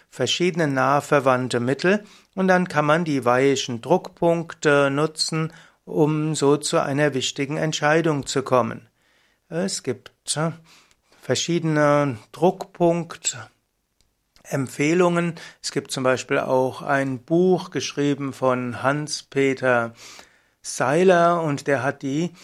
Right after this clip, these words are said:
weichen Druckpunkte recht ausführlich beschrieben. Nach der einen Aussage gibt es zweihundertsiebzig derartiger druckschmerzhafter Punkte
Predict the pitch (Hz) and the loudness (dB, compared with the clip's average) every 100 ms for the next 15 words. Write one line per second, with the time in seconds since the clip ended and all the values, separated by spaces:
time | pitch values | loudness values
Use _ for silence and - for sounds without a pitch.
0 | - _ _ _ _ _ - 120 120 151 | -20 _ _ _ _ _ -12 0 2 4
1 | 151 143 143 135 139 160 165 - 151 143 | 2 0 -4 -2 0 0 -2 0 0 0
2 | - 131 127 - 147 143 123 - 170 190 | -2 0 0 -2 -2 0 -2 -2 2 2
3 | 185 - - - 165 165 160 156 - - | 2 -4 -6 -4 -2 -2 -2 -6 -10 -20
4 | _ - 131 110 135 135 143 151 151 147 | _ -4 -2 -2 -4 -2 0 0 -2 0
5 | 139 143 143 131 135 131 127 131 - 127 | 2 2 2 2 2 0 -2 -6 -6 -8
6 | - - 131 139 131 131 120 - 185 - | -6 2 4 4 2 0 -2 -2 -6 -4
7 | - 175 160 - 160 156 151 151 151 151 | -6 -2 -2 0 2 2 2 0 0 -2
8 | 143 143 139 - 156 156 - 147 143 - | 0 0 0 0 -2 -2 -4 0 0 0
9 | 147 135 - 139 - 165 175 - 165 160 | -2 -2 -4 -6 -2 -2 -4 -2 0 0